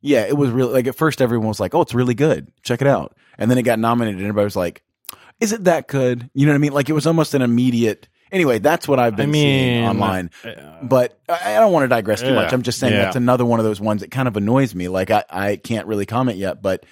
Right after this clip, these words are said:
Speaker 2: Yeah.
Speaker 1: it's good or it's not. Like, don't worry so much about if
Speaker 2: Right.
Speaker 1: people are praising it. I
Speaker 2: Just
Speaker 1: think
Speaker 2: go with
Speaker 1: ni-
Speaker 2: your gut.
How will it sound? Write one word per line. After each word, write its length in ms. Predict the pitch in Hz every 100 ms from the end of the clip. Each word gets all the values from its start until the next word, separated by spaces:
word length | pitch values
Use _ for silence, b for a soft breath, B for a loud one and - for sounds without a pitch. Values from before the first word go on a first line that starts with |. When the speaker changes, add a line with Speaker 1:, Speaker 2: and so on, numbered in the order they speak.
| b
Speaker 2:
Yeah. 160 | 85 82
Speaker 1:
it's 120 | -
good 220 | - 120 127
or 80 |
it's 160 | 120 -
not. 320 | 139 139 80
Like, 160 | 95 85
don't 180 | 120 117
worry 340 | 113 127 120
so 200 | 104 104
much 260 | 95 92 -
about 400 | 92 87 82 - _ _ -
if 120 | 85
Speaker 2:
Right. 140 | 80
Speaker 1:
people 160 | 85 92
are 60 | 87
praising 360 | 110 107 95
it. 140 | 90 - B B
I 80 | 113
Speaker 2:
Just 80 | 120
Speaker 1:
think 80 | 143
Speaker 2:
go 40 |
with 80 | 151
Speaker 1:
ni- 60 | 104
Speaker 2:
your 80 | 90
gut. 280 | 85 80